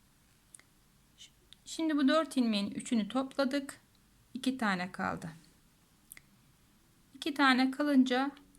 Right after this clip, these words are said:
yine aynı yere batıyoruz. Üçlüyoruz ve üçünü birden çıkartıyoruz. Bir zincir çektik. Bu sefer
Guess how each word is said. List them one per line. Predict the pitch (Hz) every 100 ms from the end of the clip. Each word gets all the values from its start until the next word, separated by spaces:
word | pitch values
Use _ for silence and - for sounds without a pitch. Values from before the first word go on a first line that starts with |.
| _ _ _ -
yine | 262 262
aynı | 202 196 233
yere | 277 294
batıyoruz. | 285 277 - 285 294 - - - _ - - - - 95 90 _ _ _ _ _ _ _ _ _ _ _ _ _ _ _ -
Üçlüyoruz | 277 277 196 185 185 262 277 - - _ _ _ _ -
ve | - -
üçünü | 302 - 240
birden | 226 220 240 262 262
çıkartıyoruz. | - 202 208 202 202 196 - - - _ _ _ _ _ _ _ _ -
Bir | 220
zincir | 269 269 285
çektik. | 277 285 277 - 294 285 - - _ _ _ _ _ _ _ _ _ _ _ -
Bu |
sefer | - 233 233 208 262 262